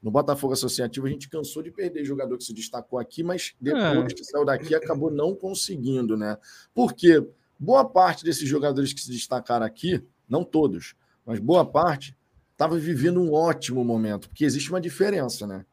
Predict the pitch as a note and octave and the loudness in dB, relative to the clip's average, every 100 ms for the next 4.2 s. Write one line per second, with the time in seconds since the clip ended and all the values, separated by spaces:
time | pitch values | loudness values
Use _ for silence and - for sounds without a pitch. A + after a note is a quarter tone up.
0 | _ _ _ _ _ A2+ - C#3+ E3+ C#3 | _ _ _ _ _ -18 -6 2 4 4
1 | C3+ G3+ G3+ - E3 D#3 D#3+ C#3+ D3 C#3+ | 6 6 4 2 2 2 2 -2 -2 -4
2 | C3+ B2 G#2 F#2+ F#2+ C#3+ E3 F#3 E3 D#3+ | 0 0 0 -6 -2 2 4 4 4 0
3 | C#3+ C#3+ C#3 C#3 C3+ C3 A#2 C3+ C#3 B2 | -2 -2 -4 -4 -4 -6 -6 -2 0 0
4 | C3 | -2